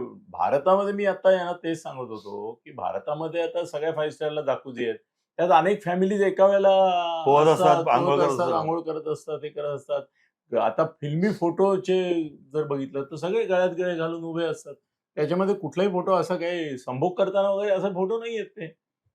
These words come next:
Speaker 1: बाजूला उभं राहणं आपण गुन्हा झाला का? त्यांची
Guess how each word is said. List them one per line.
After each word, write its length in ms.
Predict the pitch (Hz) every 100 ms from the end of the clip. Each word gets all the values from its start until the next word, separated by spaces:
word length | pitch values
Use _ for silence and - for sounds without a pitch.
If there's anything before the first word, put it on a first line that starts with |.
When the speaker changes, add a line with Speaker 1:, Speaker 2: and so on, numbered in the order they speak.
| _ _ _ _ 85
Speaker 1:
बाजूला 340 | 98 123 226
उभं 180 | 247 262
राहणं 160 | 254
आपण 260 | 254 220 254
गुन्हा 300 | 240 233 226
झाला 260 | 190 180 151
का? 400 | 143 127 131 - _ _ _ _ _ _ _ _ _ _ _ _ _ _ _ _ _
त्यांची 360 | 135 127 160